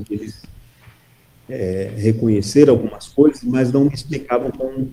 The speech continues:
profundidade, e aí eu conheci um colega, o pai dele era pastor,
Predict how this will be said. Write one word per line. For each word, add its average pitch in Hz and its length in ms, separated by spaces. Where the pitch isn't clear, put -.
profundidade, 127 960
e 107 340
aí 117 200
eu - 160
conheci 113 400
um 113 80
colega, 131 420
o - 600
pai 107 140
dele 107 220
era 104 140
pastor, 131 640